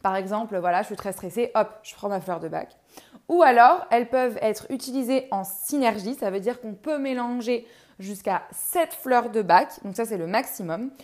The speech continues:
pour travailler sur différentes émotions en même temps. Et généralement, on fait ça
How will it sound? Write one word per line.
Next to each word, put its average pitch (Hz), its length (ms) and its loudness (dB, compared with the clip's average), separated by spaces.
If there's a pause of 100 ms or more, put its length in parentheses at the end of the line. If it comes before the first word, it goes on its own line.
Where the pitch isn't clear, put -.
(320)
pour 247 160 -6
travailler 285 540 4
sur 214 280 -8
différentes 254 840 -2 (200)
émotions 226 580 0
en 226 100 0
même 180 240 -6
temps. 233 240 2 (600)
Et 233 120 2
généralement, 254 580 2
on 285 100 0
fait 233 120 0
ça 262 200 2